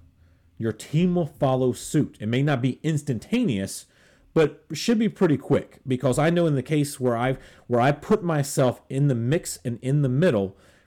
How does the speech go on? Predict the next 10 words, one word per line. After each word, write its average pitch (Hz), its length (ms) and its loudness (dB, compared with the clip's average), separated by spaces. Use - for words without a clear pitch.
between 139 600 0
my, 135 480 -2
m-, 120 300 -6
my, 117 560 -2
I'll 120 140 -2
use 139 140 2
junior 160 400 2
team 151 340 2
for 110 440 0
be-, 104 100 -6